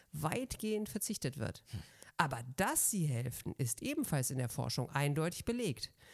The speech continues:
Speaker 1: Was jedoch bei Gewalttaten von Kindern und Jugendlichen nicht zu helfen scheint,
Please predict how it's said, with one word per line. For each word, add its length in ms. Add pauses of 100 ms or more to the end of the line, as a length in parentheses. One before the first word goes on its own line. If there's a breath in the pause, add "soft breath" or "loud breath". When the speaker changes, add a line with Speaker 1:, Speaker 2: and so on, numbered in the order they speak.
(260 loud breath)
Speaker 1:
Was 280
jedoch 220
bei 120
Gewalttaten 640
von 220
Kindern 300
und 120
Jugendlichen 720
nicht 380
zu 120
helfen 360
scheint, 420